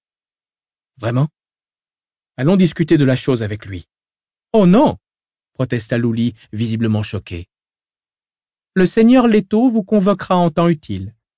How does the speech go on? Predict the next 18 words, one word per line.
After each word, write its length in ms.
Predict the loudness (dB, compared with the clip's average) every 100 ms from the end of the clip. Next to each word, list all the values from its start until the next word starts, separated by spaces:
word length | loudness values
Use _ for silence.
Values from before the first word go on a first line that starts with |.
| _
Pour 160 | 0 4
le 80 | 4
moment, 360 | 4 4 4
il 140 | 2 0
souhaite 440 | -2 2 2 0
que 100 | 0
nous 240 | 0 2
assurions 500 | 2 0 0 2 2 2
votre 280 | 0 -2
confort 560 | -4 -2 -2 -2 -2 -2
et 80 | 0
votre 300 | -2 -2 -2
bonheur. » « 400 | 0 0 -4 -10 _ _ _ _ _ _ _ _ _ _ _ _
Et 80 | -10
il 60 |
faut 180 | -6 -6
que 100 | -6
j'obéisse ? » 540 | -4 -4 -6 -8 -12